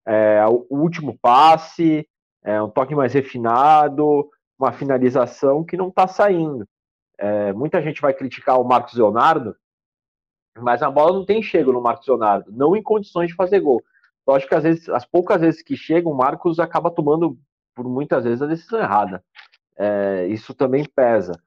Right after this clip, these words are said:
Mas, por exemplo, contra o Atlético Mineiro, o Marcos teve uma chance de chutar no gol, clara, que foi um passe do Lucas Lima, que ele ganhou da, da marcação, e na hora que ele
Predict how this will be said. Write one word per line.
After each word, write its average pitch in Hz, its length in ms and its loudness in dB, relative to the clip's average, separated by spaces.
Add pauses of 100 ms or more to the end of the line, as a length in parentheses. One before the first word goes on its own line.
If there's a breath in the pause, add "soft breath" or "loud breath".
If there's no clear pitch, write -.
(300)
Mas, 120 140 -2
por 143 160 2
exemplo, 123 500 0
contra 180 260 0
o - 40 -2
Atlético 165 280 -2
Mineiro, 151 300 2
o - 20 -2
Marcos 160 320 -4
teve 196 300 2
uma 233 300 0
chance - 340 -2
de - 100 -16
chutar 113 200 -2
no 110 100 -4
gol, 95 240 -4 (400)
clara, 113 460 0 (680)
que 101 80 -16
foi 127 120 -4
um 117 100 -8
passe 117 280 0
do 113 80 -8
Lucas 123 380 -2
Lima, 143 220 -2
que 131 100 -4
ele 117 140 2
ganhou 113 320 0
da, 104 440 2 (140)
da 107 120 -2
marcação, 123 680 -4 (640)
e 131 140 -4
na 139 180 2
hora 156 240 4
que 160 100 0
ele 139 460 4